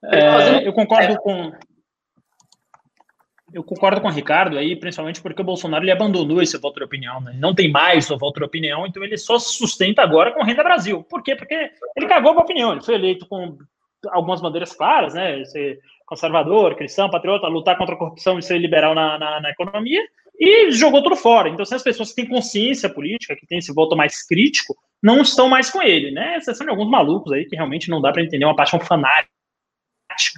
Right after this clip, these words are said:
Speaker 1: né? E são pessoas que têm paixões fanáticas por outras pessoas também. Porque se pegar, em geral, são também aquelas pessoas das igrejas evangélicas neopentecostais, né? Então, que admiram aqueles bispos picaretas, né? Bispo Valdemiro,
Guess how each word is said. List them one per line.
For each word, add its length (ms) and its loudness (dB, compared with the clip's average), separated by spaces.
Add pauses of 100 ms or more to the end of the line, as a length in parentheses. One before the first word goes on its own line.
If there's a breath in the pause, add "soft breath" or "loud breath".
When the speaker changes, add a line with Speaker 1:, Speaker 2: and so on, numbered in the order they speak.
(160)
Speaker 1:
né? 100 -8 (400 soft breath)
E 100 -6
são 200 -4
pessoas 320 0
que 80 -2
têm 160 2
paixões 520 2
fanáticas 600 0
por 180 4
outras 440 2
pessoas 400 -10
também. 280 -8 (320 loud breath)
Porque 220 -8
se 140 -10
pegar, 340 0
em 80 -2
geral, 320 2
são 140 -6
também 240 -4
aquelas 260 -6
pessoas 380 -4
das 180 2
igrejas 360 -4
evangélicas 600 -2
neopentecostais, 1120 2
né? 120 -10
Então, 260 -6
que 80 0
admiram 520 0 (400 soft breath)
aqueles 540 2
bispos 380 -4
picaretas, 600 0
né? 120 -12
Bispo 260 -12
Valdemiro, 800 0